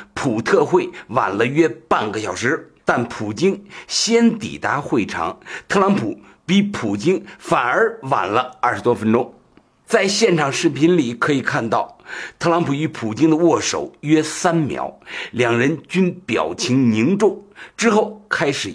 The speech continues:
一对一会谈，仅翻译在场。两人当天的私人会谈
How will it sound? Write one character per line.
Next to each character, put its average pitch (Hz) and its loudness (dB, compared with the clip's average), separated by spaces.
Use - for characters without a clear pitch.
一 180 -2
对 139 0
一 147 -4
会 110 -4
谈， 95 -8
仅 110 -6
翻 151 0
译 120 -2
在 104 0
场。 76 -8
两 180 2
人 220 2
当 233 4
天 220 4
的 196 2
私 - -2
人 190 6
会 185 2
谈 135 -2